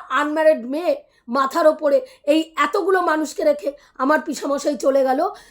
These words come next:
শুধু সম্বল কি, তারা একটা ঘরে আর পাশে আরেকটা ঘর, দুটো ঘর করা ছিল, দুটো ঘরের সঙ্গে দুটো, একটা ঘর, তার সঙ্গে আরেকটা ছোট ঘর। ওই একটা ঘরকে ভাড়া দিয়ে,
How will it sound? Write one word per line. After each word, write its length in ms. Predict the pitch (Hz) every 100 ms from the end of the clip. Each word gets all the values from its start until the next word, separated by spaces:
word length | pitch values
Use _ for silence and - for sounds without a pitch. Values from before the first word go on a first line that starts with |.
| _
শুধু 500 | - 349 392 349 339 _ _ _
সম্বল 520 | - - 294 302 339 349
কি, 180 | 480 494 - _ _ _ -
তারা 200 | 262 262 294 -
একটা 280 | 269 262 302
ঘরে 280 | 254 320 - - _ -
আর 100 | 226
পাশে 360 | 247 240 -
আরেকটা 320 | 277 277 302
ঘর, 260 | 226 190 233 233 _ 233
দুটো 280 | 226 254 269
ঘর 300 | 196 240 247
করা 260 | - 208
ছিল, 320 | 220 339 254 254 _ _ _
দুটো 240 | 247 262 254
ঘরের 240 | 220 262
সঙ্গে 340 | 254 370 403
দুটো, 380 | 392 277 269 294 - - - -
একটা 260 | - 339
ঘর, 320 | 277 226 381 - -
তার 140 | 269
সঙ্গে 260 | - 277 269
আরেকটা 340 | 254 262 277
ছোট 240 | - 381 262
ঘর। 300 | 220 208 220 _ _ _ _ _ _ _ _ _ -
ওই 140 | 415 480 -
একটা 420 | - 381 381 320 294
ঘরকে 400 | 339 415 - 440
ভাড়া 420 | 240 262 339 392
দিয়ে, 500 | 269 349 403 320 -